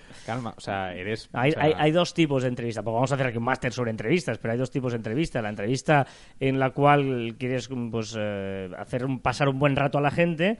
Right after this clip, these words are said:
Speaker 2: o la entrevista en la cual quieres buscar un titular del entrevistado.
Speaker 1: Tres, hay tres. Y después la que hizo Pablo Motos a, a, a la,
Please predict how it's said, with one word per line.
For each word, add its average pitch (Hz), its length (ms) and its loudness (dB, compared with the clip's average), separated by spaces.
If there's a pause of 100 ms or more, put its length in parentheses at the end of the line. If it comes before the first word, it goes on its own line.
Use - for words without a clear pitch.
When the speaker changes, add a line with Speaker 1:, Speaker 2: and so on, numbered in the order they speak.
(300)
Speaker 2:
o 127 140 2
la 120 100 2
entrevista 120 460 0
en 139 80 2
la 127 100 0
cual 135 300 2
quieres 131 460 -2
buscar 131 440 -2
un 135 160 0
titular 135 520 2 (260)
del 131 180 2
entrevistado. 127 540 2
Speaker 1:
Tres, 101 360 -2
hay 131 140 0
tres. 98 340 -4 (300)
Y 127 120 -4
después 110 340 0
la 131 80 2
que 113 80 -2
hizo 107 200 -2
Pablo 107 240 0
Motos 107 320 -2
a, 92 680 -2 (520)
a, 87 920 -6 (100)
a - 100 -14
la, 107 880 -10